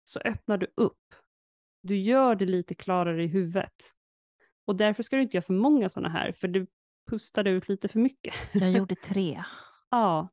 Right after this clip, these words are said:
Speaker 1: så två, tre stycken. Mer behöver du inte göra. Och du kommer inte vara hjälpsamt om du gör fler. Utan bara pusta ett par gånger. Det är en jätte, jättebra övning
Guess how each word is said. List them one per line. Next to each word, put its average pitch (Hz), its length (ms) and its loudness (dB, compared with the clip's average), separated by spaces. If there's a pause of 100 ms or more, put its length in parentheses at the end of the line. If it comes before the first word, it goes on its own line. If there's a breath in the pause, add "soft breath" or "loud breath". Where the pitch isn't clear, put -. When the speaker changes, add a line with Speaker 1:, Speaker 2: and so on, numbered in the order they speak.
(160)
Speaker 1:
så 254 220 -4
två, 277 360 0
tre 240 240 -2
stycken. 190 540 -6
Mer 254 180 -2
behöver 254 300 -2
du 262 60 0
inte 226 160 -4
göra. 226 440 2
Och 202 200 -10
du 214 240 -4 (140)
kommer 233 220 0
inte 214 140 -2
vara 220 80 0
hjälpsamt 226 600 0
om 180 100 2
du 165 60 0
gör 160 120 -2
fler. - 420 -4 (1300)
Utan 226 380 -2
bara 240 260 2
pusta 196 640 -4 (580)
ett - 120 -14
par 180 180 0
gånger. - 360 -6 (520 soft breath)
Det 240 80 -2
är 226 80 2
en 208 80 0 (200)
jätte, - 460 -6
jättebra 226 580 0
övning - 380 -4